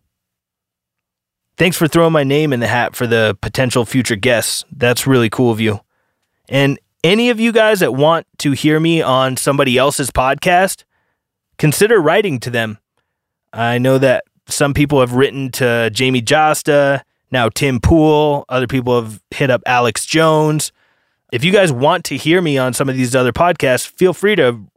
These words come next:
write them an email. Tell them to check me out and have me on. I would love to talk with other people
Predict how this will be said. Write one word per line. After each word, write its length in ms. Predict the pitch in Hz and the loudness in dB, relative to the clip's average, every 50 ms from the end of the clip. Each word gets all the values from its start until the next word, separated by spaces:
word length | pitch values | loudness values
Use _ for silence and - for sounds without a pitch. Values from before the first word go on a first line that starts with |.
| _ _ | _ _
write 220 | 127 139 165 175 - | -2 -2 -2 0 0
them 120 | 175 165 | 0 0
an 80 | 165 180 | 2 2
email. 340 | 202 196 139 117 104 - - _ _ | 2 2 2 0 0 -2 -6 _ _
Tell 220 | - - 147 151 | -2 0 0 2
them 220 | 151 156 151 151 151 | 2 2 2 0 0
to 280 | - - 147 139 139 131 | 0 0 2 2 2 2
check 340 | 120 - - 160 143 - - | 0 -2 -2 -2 -2 -2 -2
me 160 | 143 139 139 | -2 0 0
out 240 | 147 160 160 156 143 | 2 2 2 2 0
and 280 | 127 120 117 110 110 _ _ _ _ _ _ _ | -2 -2 -4 -8 -12 _ _ _ _ _ _ _
have 220 | - - 147 139 143 | -2 -2 0 0 0
me 120 | 147 147 | 0 2
on. 200 | 147 147 127 110 | 2 2 2 0
I 80 | 110 110 | 0 0
would 100 | 117 123 | 0 2
love 200 | 135 139 131 117 | 2 0 0 0
to 220 | 120 113 110 - - - | 0 -2 -2 -4 -4 -2
talk 260 | - 160 165 - - | 0 0 0 2 0
with 120 | 156 147 | 0 2
other 180 | 156 151 147 143 | 2 2 2 2
people 540 | - 147 143 135 - 147 147 151 143 - | 0 0 0 0 0 0 0 -2 -2 -6